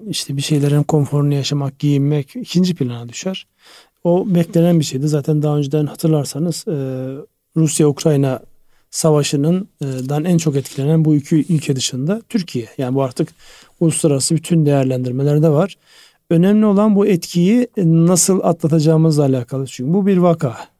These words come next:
Artık bunu kabul edip yönetmek gerekiyor. Bunu nasıl yöneteceğimizle alakalı bir şey var. O da, e, diplomasideki duruşumuz. Yani bu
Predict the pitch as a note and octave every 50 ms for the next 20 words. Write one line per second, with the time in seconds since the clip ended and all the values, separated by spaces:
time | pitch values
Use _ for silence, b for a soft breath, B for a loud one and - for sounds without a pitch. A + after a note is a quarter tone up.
0 | _ - C3+ - - - E3+ D#3+ - - E3+ D#3 C3+ C#3 D#3 E3 D3 F3 E3+ D#3+
1 | D#3+ E3 D#3+ D3+ C#3 - C3+ A#2+ A#2 - _ - F#3+ G3+ G#3 G3+ _ B B B
2 | B B B B B B B - F#3 F#3 G3+ F#3 E3 F3 E3+ E3 D#3+ C#3+ D3+ C#3
3 | D#3 D#3 D3+ D#3 C#3+ C3+ C#3 C3 B2+ B2+ A#2+ - - C3 C3+ D3+ D3 C#3+ - -
4 | D3 C3+ C3 B2 - - - C3 D3 F#3+ F#3+ G3+ F#3 F3 E3 F#3 F#3 G#3 A3+ G3
5 | E3 D3 C#3+ C#3+ C#3+ C#3 D3 D#3 E3 - E3 E3 D#3+ D#3 - - D#3+ D3 D3+ -
6 | F3+ E3 D#3 E3 D#3+ D3 - C#3 A#2+ B2+ B2+ - - - - C#3 B2+ B2 C3 D3
7 | D3 C#3+